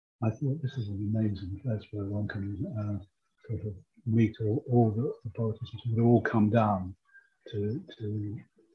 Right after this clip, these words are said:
speak to the Tory club or the Labour club or the Liberals." I joined all,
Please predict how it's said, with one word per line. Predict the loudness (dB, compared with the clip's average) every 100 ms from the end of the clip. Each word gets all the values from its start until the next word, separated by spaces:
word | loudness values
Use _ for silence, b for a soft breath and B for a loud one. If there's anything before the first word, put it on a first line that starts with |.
| -20
speak | -6 -6 -6
to | -8
the | -8 -6 -6 -6 -8 -16 _ -8
Tory | -4 -4 -4
club | -6 -4
or | -4 -4
the | -6
Labour | -4 -4 -4
club | -6 -6 -4
or | -6
the | -6
Liberals." | -2 -2 -2 -6 -6 -12 _ b b -4
I | 0
joined | 4 6 6
all, | 4 0